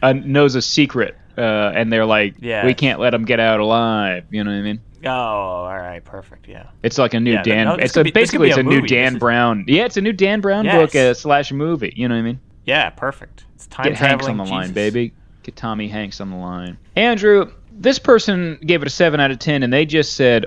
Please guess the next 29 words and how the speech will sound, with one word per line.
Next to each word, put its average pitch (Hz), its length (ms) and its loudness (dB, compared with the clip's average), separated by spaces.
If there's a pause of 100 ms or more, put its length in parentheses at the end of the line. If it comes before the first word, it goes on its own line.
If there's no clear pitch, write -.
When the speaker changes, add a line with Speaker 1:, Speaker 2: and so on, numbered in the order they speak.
(140)
Speaker 1:
"Old 202 360 6
and 190 160 4
good. 135 340 4 (260)
That's 190 260 0
it. 185 320 4
Short, - 500 2 (120)
sweet, 160 400 0 (340)
to 151 80 4
the 440 180 6
Speaker 2:
<laughs> 403 60 4
Speaker 1:
point. 151 640 0 (280)
Covers 190 460 4
all 175 400 4
the 185 100 4
most 170 240 4
important 156 380 0
parts 151 260 2
of 139 100 -2
a 127 120 0 (120)
review, 120 460 4
Andrew. 117 540 2
Is 156 180 4
it 160 160 4
old? 131 500 4
Speaker 2:
Old. 156 220 -2
Speaker 1:
Yes. - 640 -2 (460)
Is 160 180 2
it 151 140 0
good? 147 460 4